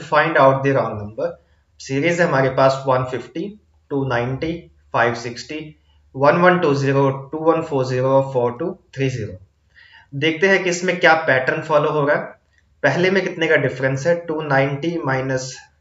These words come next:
वन फिफ्टी, ये डिफरेंस है वन फ़ोर्टी का।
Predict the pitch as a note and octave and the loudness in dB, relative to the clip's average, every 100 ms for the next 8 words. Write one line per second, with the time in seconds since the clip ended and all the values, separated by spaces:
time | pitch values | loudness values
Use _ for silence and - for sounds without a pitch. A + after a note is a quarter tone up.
0 | _ C3+ C3+ C#3 C3+ A#2 - F#3 - _ | _ -8 -4 -4 -6 -10 -12 -12 -14 _
1 | _ _ _ _ C3 C3+ C3 C#3+ C#3 C#3+ | _ _ _ _ -6 -6 -4 -4 -4 -4
2 | C3 C3 B2+ A#2+ - D3+ D#3+ | -2 -4 -2 -6 -4 -4 -4